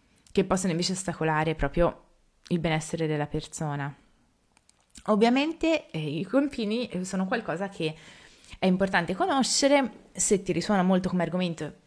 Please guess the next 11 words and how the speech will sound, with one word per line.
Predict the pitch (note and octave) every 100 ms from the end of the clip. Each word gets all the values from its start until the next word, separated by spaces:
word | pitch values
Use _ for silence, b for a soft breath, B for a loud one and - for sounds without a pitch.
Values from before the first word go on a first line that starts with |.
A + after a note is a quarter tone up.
| _
uno | F#3+ E3+
può | - E3 D#3+ D#3 D3+ - - _ - -
approfondire, | F3 F#3+ - F3 F#3+ E3
studiare, | - F3+ E3+ D4+
eccetera, | G#3 G3+
però | A3+ G3
di | C4+
fatto | B2+ - G3
poi | D3 D#3+
si | E3+ G#3+
praticano. | - C#3+ D3 F3 F3 F3 F#3 -